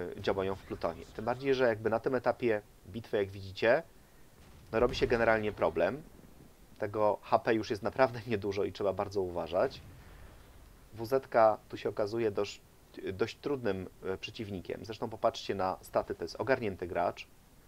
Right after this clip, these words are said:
Dostaje teraz plombę od W Z ki na całe szczęście bez damage'u.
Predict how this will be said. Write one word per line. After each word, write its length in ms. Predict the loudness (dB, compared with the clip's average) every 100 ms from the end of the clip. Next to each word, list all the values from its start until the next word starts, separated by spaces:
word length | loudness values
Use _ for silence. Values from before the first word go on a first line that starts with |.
| -20 -20 -20 -20 -20 -20 -18 -6
Dostaje 420 | -4 2 4 6
teraz 260 | 4 2
plombę 400 | 0 4 4 8
od 120 | 6 4
W 140 | 0
Z 240 | 2 2 -2
ki 240 | -10 -10 -10 -20 -20 -20 -4
na 100 | -2
całe 260 | 2 4 2
szczęście 560 | 2 -2 -4 2 2 2 -8 -4
bez 200 | 0 2
damage'u. 520 | 2 0 0 0 -2